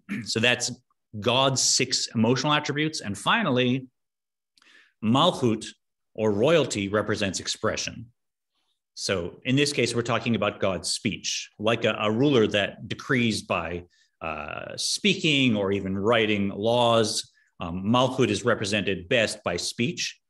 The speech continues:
and divine speech is an act of creation, as we know from Genesis. <clears throat> Now we're gonna flip to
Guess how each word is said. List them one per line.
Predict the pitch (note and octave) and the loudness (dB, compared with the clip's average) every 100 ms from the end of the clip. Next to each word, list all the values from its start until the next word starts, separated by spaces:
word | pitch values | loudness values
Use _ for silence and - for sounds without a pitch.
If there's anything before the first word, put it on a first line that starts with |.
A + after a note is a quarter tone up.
| _ - | _ -6
and | G#2 G#2+ | -2 0
divine | A2 A#2+ | 2 2
speech | A#2+ - G#3+ - | 0 2 0 0
is | B2 | 0
an | A2+ | 0
act | G#2+ G#2 | -2 -4
of | - | -8
creation, | A2 G2+ G2 G2 G2 F#2+ - - | -2 0 0 -2 -2 -4 -8 -6
as | A#2 G#2+ | -2 0
we | |
know | G#2 G2+ F#2+ | 2 2 0
from | A2+ G2+ | -2 -2
Genesis. | G2+ E2 - - - - - _ _ _ _ _ _ - - _ _ _ _ _ _ _ | -4 -6 -10 -10 -12 -12 -16 _ _ _ _ _ _ -20 -20 _ _ _ _ _ _ _
<clears throat> | D#3+ F#3+ - D3+ - - B2 E2+ - - - - C#3 - - _ _ _ _ _ _ - _ _ _ - | -6 -4 0 2 2 2 2 2 -2 -10 -12 -6 -6 -6 -16 _ _ _ _ _ _ -20 _ _ _ 0
Now | C3+ D#3+ F3+ | 2 4 4
we're | |
gonna | F3 D3 | 2 2
flip | - A2 - - | 2 0 0 -2
to | F2 G2+ D3+ | -2 -4 -6